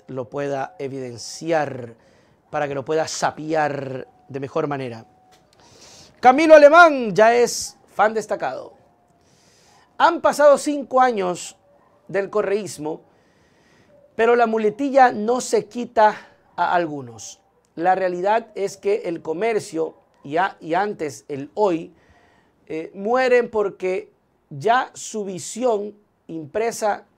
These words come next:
no se vende. Hay un cambio en los, eh, patrones, creo, ¿no? de usuario y un cambio tecnológico y un cambio del, eh, mercado.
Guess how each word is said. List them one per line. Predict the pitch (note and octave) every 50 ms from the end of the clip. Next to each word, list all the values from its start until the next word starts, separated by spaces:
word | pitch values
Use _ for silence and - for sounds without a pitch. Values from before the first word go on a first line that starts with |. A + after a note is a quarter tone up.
| _ _ _ _
no | - C#3 D3+ E3+ F#3+ G3+
se | G3+ - - F#3 D#3
vende. | E3+ F#3+ G3+ F#3 E3+ C#3+ C3 B2 A#2+ _ _ _ _ _ _ _ _ _ _ -
Hay | E3 F#3+ G#3+
un | A3 G#3+ F#3+ F3
cambio | D3 _ - B3 B3 B3 A#3 G#3+ F3+ D#3 D#3+ E3+ F3+ - _ _ _ _ _ _ _ _ _ _ _ -
en | D#3+ E3 E3
los, | E3 E3 D#3+ - - -
eh, | C#3+ C#3+ C#3 C3+ C3+ B2+ C#3 - _ _ -
patrones, | - D3 - - A3 A3+ E3 C#3+ C3 A#2
creo, | - C3 B2+ A#2+ A#2+
¿no? | C3 D#3+ _ _ _ _ _ _ -
de | D3 D3+ D#3+
usuario | D#3 C#3+ - - A#3+ A#3+ G#3+ G3 E3+ E3+ F3 G3 -
y | F#3 E3+
un | F#3 F#3+ E3+
cambio | - - - B3+ B3 A#3+ A3 F#3+ F#3 F#3 F#3
tecnológico | - - D#3 D3+ D3+ D#3 E3+ A3 A#3+ A3 F#3+ E3+ C#3+ - - D#3 - - _ _
y | - D#3 D#3+
un | F3 F#3 F3+ F3 _ _ -
cambio | - D4 C#4 B3+ A#3 G#3 F#3 F#3 F#3+ F#3+ F#3 - _ _ _ _ _ _ _ _ _ _ -
del, | - C#3+ F#3+ A3+ A#3 B3 B3 - -
eh, | - D#3+ D#3+ D#3+ D#3 - -
mercado. | D#3+ E3 E3+ D#3 D#3 D3+ B2+ - G3+ F3+ D3 C3 A#2+ A#2